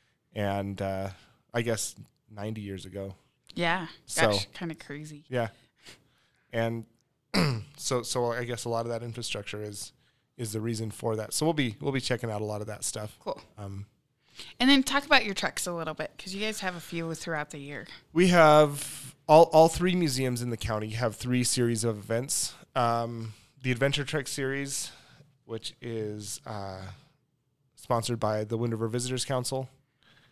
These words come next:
Speaker 1: I hope I get all of our sponsors right. The Children's Exploration series, which is sponsored by,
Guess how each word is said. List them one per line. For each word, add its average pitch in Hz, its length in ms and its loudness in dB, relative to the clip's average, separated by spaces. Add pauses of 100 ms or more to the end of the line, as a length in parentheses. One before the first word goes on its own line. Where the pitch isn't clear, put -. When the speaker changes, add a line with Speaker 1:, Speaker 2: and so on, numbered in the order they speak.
(240)
Speaker 1:
I 107 40 -10
hope 110 120 -4
I 110 60 -4
get 95 140 -8
all 104 120 -10
of 113 60 -10
our 104 100 -10
sponsors 104 480 -10
right. - 200 -12
The 117 160 0
Children's 139 380 0
Exploration 127 560 -2
series, 123 380 -4
which 113 120 -8
is 113 120 -6
sponsored 113 480 -4
by, 110 440 -2